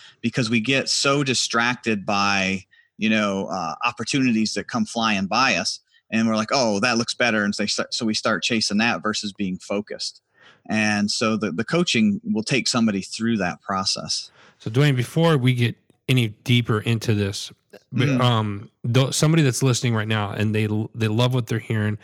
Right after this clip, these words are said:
Speaker 2: and they wanna reach out to you, let's go ahead and give them your inf-, your contact information. How can the listeners reach out to you right now?
Speaker 1: The, the easiest way is to go to the website, go to landmark life coaching dot com,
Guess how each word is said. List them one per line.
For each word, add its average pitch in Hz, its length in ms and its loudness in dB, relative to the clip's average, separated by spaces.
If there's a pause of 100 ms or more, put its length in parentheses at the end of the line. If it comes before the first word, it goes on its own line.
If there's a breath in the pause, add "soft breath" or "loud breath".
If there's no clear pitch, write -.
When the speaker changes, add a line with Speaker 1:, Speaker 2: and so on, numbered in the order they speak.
(160 loud breath)
Speaker 2:
and 98 80 -2
they 110 80 4
wanna 113 240 2
reach 110 240 2
out 107 220 2
to 101 120 -4
you, 98 140 -2 (320)
let's 123 240 -2
go 139 180 4
ahead 131 140 6
and 113 100 -2
give 131 140 2
them 135 140 4
your 117 120 0
inf-, 110 300 -4
your 107 120 0
contact 110 540 -2
information. 104 460 -4
How 139 180 0
can 160 160 2
the 139 60 4
listeners 120 440 0
reach 110 240 0
out 104 180 0
to 98 100 -6
you 95 100 -4
right 101 200 -6
now? 101 240 -10 (880 loud breath)
Speaker 1:
The, 156 120 2
the 147 120 0
easiest 165 360 2
way 127 180 4
is 131 160 2
to 120 80 0
go 123 240 2
to 135 160 0
the 110 80 4
website, 107 720 0
go 120 160 0
to 110 100 2
landmark 123 580 4
life 120 280 0
coaching 113 380 2
dot 104 240 2
com, 107 360 2